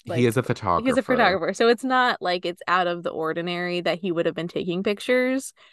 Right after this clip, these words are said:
Speaker 2: But again, Summer being insecure and incredibly jealous, like, flips out and decides to get, quote unquote, "revenge" on them. Even though,
Speaker 1: Mm-hmm.
Speaker 2: again, mind you, the only thing that has happened so far, eh,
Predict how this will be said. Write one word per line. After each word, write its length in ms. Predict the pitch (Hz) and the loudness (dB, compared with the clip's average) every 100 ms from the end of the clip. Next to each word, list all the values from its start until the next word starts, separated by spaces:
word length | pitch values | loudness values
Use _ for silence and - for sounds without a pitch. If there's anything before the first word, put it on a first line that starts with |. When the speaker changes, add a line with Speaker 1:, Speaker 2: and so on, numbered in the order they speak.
| _ _ _ - | _ _ _ 4
Speaker 2:
But 380 | 202 180 160 | 6 8 6
again, 360 | 190 185 165 170 | 2 4 2 2
Summer 400 | - 196 190 180 | 0 2 2 0
being 240 | 175 165 - | -2 -6 -8
insecure 680 | 180 - 170 - 175 160 | -10 -8 -12 -6 -6 -4
and 180 | - 165 | -6 -8
incredibly 460 | 165 - 202 190 151 | -10 -4 -4 -2 -2
jealous, 640 | 240 285 208 185 202 - _ _ _ _ | 4 4 6 4 2 -10 _ _ _ _
like, 280 | - 147 - _ _ _ _ | 0 0 -2 _ _ _ _
flips 380 | 233 226 220 202 | 0 0 2 2
out 340 | 180 165 - | 4 4 2
and 120 | 180 | -2
decides 440 | 180 190 175 175 - | -4 0 0 0 -6
to 100 | 190 | -6
get, 300 | 180 165 - | -4 -4 -6
quote 220 | 196 175 | -8 -6
unquote, 300 | 175 196 180 | -6 -6 -4
"revenge" 640 | 175 180 175 170 165 185 | -4 -6 -4 -6 -6 -4
on 240 | 220 226 233 | 0 0 4
them. 400 | 247 247 254 254 _ _ _ _ _ _ - | 4 4 2 -6 _ _ _ _ _ _ -4
Even 260 | 226 220 | 0 2
though, 260 | 190 185 180 | 4 2 0
Speaker 1:
Mm-hmm. 20 | |
Speaker 2:
again, 320 | 190 202 214 | -2 -2 0
mind 280 | 190 185 196 | 2 0 0
you, 320 | 180 170 160 175 _ _ _ | -2 -2 -2 -6 _ _ _
the 140 | 185 - | -4 0
only 280 | 214 220 | 2 2
thing 160 | 226 196 | 0 -2
that 60 | 196 | -2
has 180 | 160 - | -4 -2
happened 380 | 170 - 233 226 | -4 -2 -6 0
so 180 | 262 | 0
far, 480 | 262 285 294 294 294 - _ _ _ _ _ _ _ _ _ 190 | 2 0 2 0 -4 -8 _ _ _ _ _ _ _ _ _ 0
eh, 220 | 190 | 0